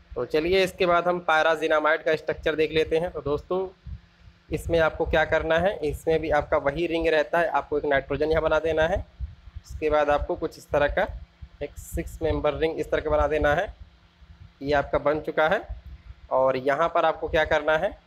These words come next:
इसमें आपको लिख देना है सी ओ एन एच टू,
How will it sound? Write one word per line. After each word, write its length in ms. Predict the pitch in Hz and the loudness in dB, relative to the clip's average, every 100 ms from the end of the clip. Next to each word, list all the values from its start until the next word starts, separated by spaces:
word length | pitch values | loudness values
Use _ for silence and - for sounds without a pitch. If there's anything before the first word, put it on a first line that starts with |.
| - - 147 | -20 -10 -10
इसमें 240 | - 160 | -2 0
आपको 260 | 151 147 156 | 2 2 -2
लिख 160 | 151 139 | -2 0
देना 240 | 151 156 | 2 2
है 160 | 165 240 - _ _ _ | 0 -2 -8 _ _ _
सी 520 | - - 190 196 208 - | -20 -8 -4 -4 -6 -2
ओ 280 | 156 165 165 - | 0 0 0 0
एन 220 | 151 147 - | 0 0 -2
एच 220 | 147 - - | -2 -2 -6
टू, 200 | 135 | -6